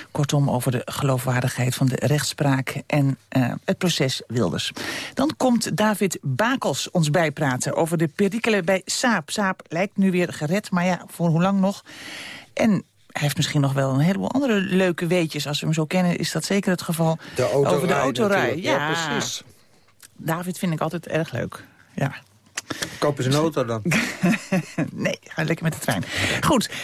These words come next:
Speaker 1: dan klare taal door overheden. Ja, u kent ze misschien wel, die idiote vragen. Bent u gehuwd met en woont u niet duurzaam gescheiden... van de natuurlijke moeder van bovenvermelde studerende?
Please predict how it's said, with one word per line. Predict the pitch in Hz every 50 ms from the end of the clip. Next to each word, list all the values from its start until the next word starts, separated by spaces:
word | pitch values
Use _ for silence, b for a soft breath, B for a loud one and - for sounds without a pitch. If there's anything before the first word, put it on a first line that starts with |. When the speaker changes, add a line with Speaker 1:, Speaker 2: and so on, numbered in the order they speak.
| B -
Speaker 1:
dan | 180 254 277 247 180 - -
klare | - 262 269 277 277 269 208 - _
taal | - 262 254 247 226
door | 190 214 208 - - -
overheden. | - 339 392 330 - 196 180 165 147 131 120 139
Ja, | 139 139 -
u | - 160
kent | - - 165 185
ze | 190 233
misschien | 214 - - - 190 165
wel, | 156 143
die | 143 151 151
idiote | - - 165 147 156 156 190 214 220 - - 185 165
vragen. | 147 - 190 202 208 190 143 135 123 -
Bent | 151 180 214 220 -
u | - 208 196
gehuwd | - 214 196 202 233 254 233 -
met | 170 180 196 240 - -
en | - 202 190 175
woont | 160 185 196 202 190 -
u | - 202
niet | 185 196 214 247 254 - 180 156
duurzaam | 151 202 226 226 208 208 196 190 185
gescheiden... | - 175 - - - 202 202 202 190 196 190 175
van | 147 190 196 190
de | 180
natuurlijke | 180 175 170 - - 240 240 208 196 - 196
moeder | 185 202 226 208 202 185
van | - 190 180 180 160
bovenvermelde | 185 202 208 202 185 196 180 170 180 185 180 190 190 190 185 165 175
studerende? | - - - 185 165 214 226 220 185 170 156 143 123 117